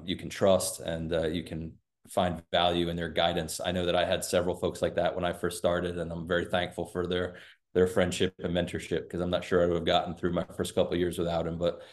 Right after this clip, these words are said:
somebody you can call to ask a, a simple question about eligibility,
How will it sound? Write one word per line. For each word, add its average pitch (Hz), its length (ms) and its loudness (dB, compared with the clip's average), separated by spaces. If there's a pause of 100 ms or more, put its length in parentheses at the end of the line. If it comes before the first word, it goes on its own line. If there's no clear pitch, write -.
(240)
somebody 135 280 6
you 120 40 6
can 98 140 2
call 117 280 8
to 101 60 8
ask 101 260 6
a, 95 220 0 (100)
a 95 60 -10
simple 101 280 2
question 110 360 4
about 95 240 6
eligibility, 104 800 4